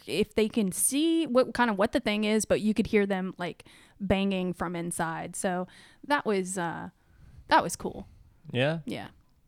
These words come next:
Speaker 2: Um, anywho.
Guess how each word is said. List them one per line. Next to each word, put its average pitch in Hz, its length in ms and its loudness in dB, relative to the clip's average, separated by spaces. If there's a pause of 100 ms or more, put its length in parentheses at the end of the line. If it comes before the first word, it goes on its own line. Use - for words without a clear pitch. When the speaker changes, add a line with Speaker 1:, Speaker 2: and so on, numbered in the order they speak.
(480)
Speaker 2:
Um, 113 680 -2 (2250)
anywho. 135 520 2